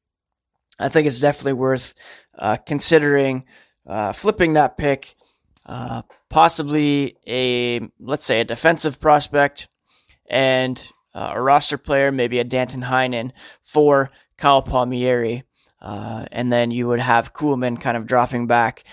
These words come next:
and taking over the spot that Heinen is occupying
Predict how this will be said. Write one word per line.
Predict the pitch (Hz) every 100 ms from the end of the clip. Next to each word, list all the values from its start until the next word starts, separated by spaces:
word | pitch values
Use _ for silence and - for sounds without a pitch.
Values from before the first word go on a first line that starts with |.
| -
and | -
taking | - 139 127
over | 123 123 117
the | 117
spot | - - 123 104
that | 101
Heinen | 123 127 127 120 123 _ _
is | - 117
occupying | 92 127 - - 127 113 123 120